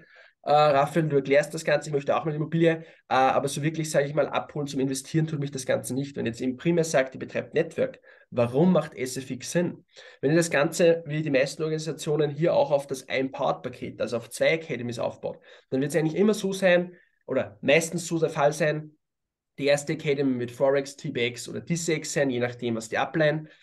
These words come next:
ähm, selbst macht. Dann stellt sich natürlich immer die Frage, okay, möchte die Person einen Online-Shop aufbauen, möchte die Person oder reist die Person wirklich viel, dass T L X auch einen Sinn macht.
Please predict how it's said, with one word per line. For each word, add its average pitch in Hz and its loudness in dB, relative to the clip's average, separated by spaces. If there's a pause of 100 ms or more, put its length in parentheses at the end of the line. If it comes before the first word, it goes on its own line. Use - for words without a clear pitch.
(140)
ähm, 135 2
selbst 143 -2
macht. 143 0 (360)
Dann 147 2
stellt 143 0
sich 156 -4
natürlich 156 -2
immer 156 0
die 143 -2
Frage, 123 0
okay, 165 -2 (160)
möchte 139 0
die 123 -8
Person 131 0
einen 107 2
Online-Shop 170 0
aufbauen, 147 2
möchte 127 -6
die 127 -6
Person 123 -2
oder 110 2
reist 135 2
die 160 -4
Person 156 -2
wirklich 143 -6
viel, 160 2 (180)
dass 127 0
T 127 -2
L 123 -2
X 156 -4
auch 175 -2
einen 156 0
Sinn 165 2
macht. 165 0